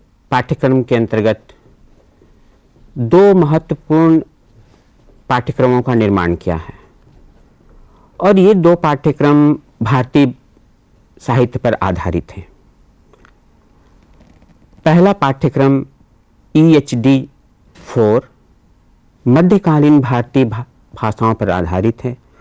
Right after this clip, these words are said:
और दूसरा पाठ्यक्रम आधुनिक कालीन भारतीय भाषाओं पर आधारित है।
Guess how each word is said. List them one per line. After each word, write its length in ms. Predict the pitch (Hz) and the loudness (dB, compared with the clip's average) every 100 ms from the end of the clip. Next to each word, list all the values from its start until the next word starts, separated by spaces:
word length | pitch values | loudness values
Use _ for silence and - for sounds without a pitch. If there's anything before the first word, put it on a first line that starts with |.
| - - - | -20 -14 -2
और 100 | 170 | 0
दूसरा 480 | 120 110 139 190 202 | 0 0 0 0 0
पाठ्यक्रम 680 | 180 143 - 127 127 123 120 - _ _ _ _ _ _ _ _ _ _ _ _ _ _ 135 | 0 -2 -2 -2 0 -2 -4 -10 _ _ _ _ _ _ _ _ _ _ _ _ _ _ 0
आधुनिक 420 | 147 143 180 175 | 0 2 0 0
कालीन 340 | 127 123 127 123 110 | 0 0 0 -2 -4
भारतीय 320 | 113 - 123 | -4 -2 -4
भाषाओं 400 | 110 104 113 110 | -2 -6 -4 -6
पर 180 | 101 - | -6 -6
आधारित 600 | 92 87 90 90 - | -6 -4 -4 -4 -6
है। 120 | - | -10